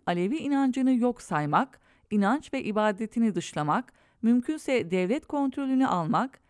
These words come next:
yeni bir asimilasyon ve sünnileştirme oyunu oynamak ve A K P'nin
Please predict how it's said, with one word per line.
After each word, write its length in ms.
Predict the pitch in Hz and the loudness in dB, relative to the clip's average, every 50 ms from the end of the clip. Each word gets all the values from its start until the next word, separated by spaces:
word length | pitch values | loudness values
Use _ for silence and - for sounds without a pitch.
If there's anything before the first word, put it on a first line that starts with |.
| _ _ _ _ _ | _ _ _ _ _
yeni 300 | 208 226 254 269 311 302 | 2 2 2 4 2 0
bir 220 | 294 294 - - | -2 -2 -2 -4
asimilasyon 880 | 220 - - 233 202 190 180 160 156 151 - - 165 170 220 302 392 - _ _ _ - | -4 -4 -4 -4 -2 0 0 0 -2 -4 -4 -2 0 0 0 0 -2 -6 _ _ _ -2
ve 180 | 233 220 170 175 | 0 0 0 -2
sünnileştirme 840 | - - 226 226 226 233 233 226 226 226 220 - - 247 247 262 320 | -4 -4 0 2 2 2 2 2 2 0 -2 -4 -2 0 2 2 2
oyunu 420 | - - 254 247 240 247 254 - | 2 2 2 4 4 2 2 0
oynamak 600 | - 160 151 151 151 143 143 190 269 - - - _ _ _ _ _ - | -2 -4 -4 -4 -4 -2 -2 -2 -2 -4 -10 -20 _ _ _ _ _ -2
ve 220 | 185 185 151 - - - _ - | -2 -2 -2 -2 -6 -6 _ 2
A 160 | 170 175 175 | 2 2 2
K 180 | - - 185 175 | 0 -4 -4 -2
P'nin 440 | - 180 170 165 190 254 311 - | -2 -4 -2 2 2 0 0 -2